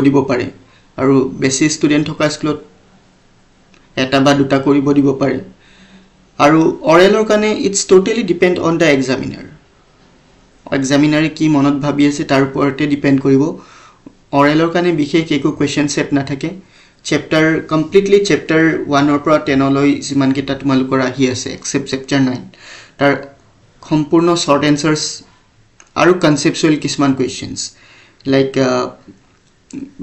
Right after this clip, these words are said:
variable কেনেকৈ declare কৰিব লাগে, ৱেব পেজত text এটা বল্ডত কেনেকৈ display কৰিব লাগে, form কিয় ইউজ কৰোঁ, frame কিয় ইউজ কৰোঁ, এনেকৈ টাইপৰ question কিছুমান জানিব লাগিব।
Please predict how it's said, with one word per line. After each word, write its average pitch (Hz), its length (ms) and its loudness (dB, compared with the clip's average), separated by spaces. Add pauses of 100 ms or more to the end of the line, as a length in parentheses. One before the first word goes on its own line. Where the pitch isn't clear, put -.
variable 139 340 2
কেনেকৈ 135 400 0
declare 127 360 -2
কৰিব 123 180 0 (120)
লাগে, 120 220 -4 (840)
ৱেব 135 220 2
পেজত 135 300 0 (280)
text 135 260 0
এটা 135 180 0
বল্ডত 135 380 4 (100)
কেনেকৈ 127 380 -2
display 127 320 -4
কৰিব 131 200 -4 (140)
লাগে, 123 220 -2 (1000)
form 135 200 2 (120)
কিয় 139 140 4 (100)
ইউজ 135 160 4 (100)
কৰোঁ, 127 240 0 (140)
frame 147 260 2
কিয় 139 220 2 (100)
ইউজ 131 240 0
কৰোঁ, 131 240 -4
এনেকৈ 165 260 -2
টাইপৰ 175 300 -2
question 139 280 -4
কিছুমান 135 360 -6
জানিব 135 320 0
লাগিব। - 300 -8